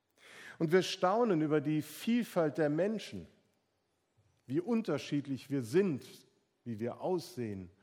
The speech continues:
was Gott in unser Herz hineingelegt hat. Wir staunen über die Vielfalt der Natur, die sich in den letzten Wochen wieder Bahn gebrochen hat in den Wäldern und heimischen Gärten.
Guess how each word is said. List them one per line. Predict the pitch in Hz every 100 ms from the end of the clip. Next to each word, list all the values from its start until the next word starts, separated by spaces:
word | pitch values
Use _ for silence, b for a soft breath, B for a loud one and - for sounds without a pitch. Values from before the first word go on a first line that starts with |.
| b b b _ _ _
was | - 120 -
Gott | 156 160
in | 135
unser | 131 123 123
Herz | 110 160 165 -
hineingelegt | 127 139 175 139 107 101 -
hat. | 101 - - B B 156
Wir | 160
staunen | - 180 226 190
über | 156
die | 147
Vielfalt | - 196 202 - 151 151
der |
Natur, | 156 156 - 208 214 147
die | 151
sich | 151 143
in | 160
den | 156
letzten | 175 - 170 151
Wochen | 202 165 147
wieder | 147 135
Bahn | 160 180 196 175
gebrochen | 143 - 175 180 156
hat | 147 160 - B B B
in | 139
den | 139 123
Wäldern | 131 156 170 147 135
und | 127 117 -
heimischen | 139 139 127 131 120
Gärten. | 117 95 87 92